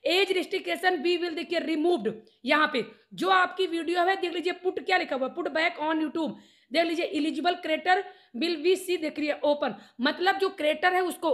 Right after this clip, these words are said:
ओपन कर सकेगा अपने, अ, क्या नाम है, उस पे वाईटी स्टूडियो के Chrome ब्राउज़र में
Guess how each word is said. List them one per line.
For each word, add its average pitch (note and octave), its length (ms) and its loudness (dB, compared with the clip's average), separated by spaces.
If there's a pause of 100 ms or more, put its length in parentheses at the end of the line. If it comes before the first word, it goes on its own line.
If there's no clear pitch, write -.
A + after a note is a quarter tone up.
ओपन D#4 320 4
कर F4 160 -2
सकेगा E4 380 -6
अपने, E4 360 -4
अ, - 760 -4
क्या D4 160 0
नाम D4 200 2
है, C#4+ 100 2 (360)
उस D#4 160 -4
पे D#4 220 4
वाईटी C#4 360 0
स्टूडियो D#4 340 -4
के D#4+ 120 -8
Chrome C#4+ 240 0
ब्राउज़र D#4+ 300 2
में D#4+ 140 0